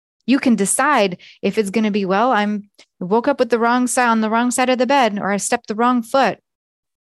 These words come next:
so it means I'm gonna have a bad day." I mean, you, you can decide that, and you can also decide that that's not true. So what I did do during the, the traveling is that I trusted my intuition, and my intuition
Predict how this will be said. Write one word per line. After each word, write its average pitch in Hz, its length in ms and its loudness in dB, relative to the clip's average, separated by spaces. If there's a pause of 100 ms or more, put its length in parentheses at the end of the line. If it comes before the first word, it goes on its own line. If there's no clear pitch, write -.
(320)
so - 160 -2
it 202 100 0
means 226 220 0
I'm 226 100 0
gonna 220 140 2
have 220 120 0
a 220 60 -2
bad 226 240 0
day." 202 380 -4 (1120)
I 208 40 -2
mean, 196 160 -2
you, 180 140 -6 (160)
you 196 120 -8
can 214 180 -2
decide 190 340 -2
that, 160 220 -4
and 180 120 -6
you 190 120 -4
can 185 240 -8
also 185 260 -8
decide 175 400 -8
that 170 140 -14
that's - 420 -10
not 160 160 -8
true. - 380 -8 (1400)
So 208 600 0 (460)
what 247 220 2
I 254 160 4
did 247 360 0
do 226 200 2
during 196 280 -2
the, 180 420 -6
the 196 140 -6
traveling 180 440 -4
is 196 140 -6
that 226 100 0
I 240 80 0
trusted 285 400 -4
my 247 140 0
intuition, 196 580 -6
and 202 140 -4
my 202 140 0
intuition 214 840 -2